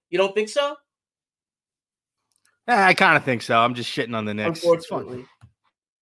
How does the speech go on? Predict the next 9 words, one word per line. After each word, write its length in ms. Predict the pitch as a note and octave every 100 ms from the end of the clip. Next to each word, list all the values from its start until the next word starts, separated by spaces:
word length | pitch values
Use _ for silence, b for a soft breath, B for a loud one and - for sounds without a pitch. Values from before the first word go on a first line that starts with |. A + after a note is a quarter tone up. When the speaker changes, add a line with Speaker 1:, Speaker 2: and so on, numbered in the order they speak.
| _ _ _
Speaker 1:
I 100 | -
think 300 | A#3 F4 F4 -
I, 160 | G#3+ -
I, 160 | C4+ -
it's 160 | A3+
not 260 | A#3+ C#4+ D4+
crazy 560 | _ B3+ C#4 D4+ D4 C#4
to 80 |
me. 280 | C#4 C4 A#3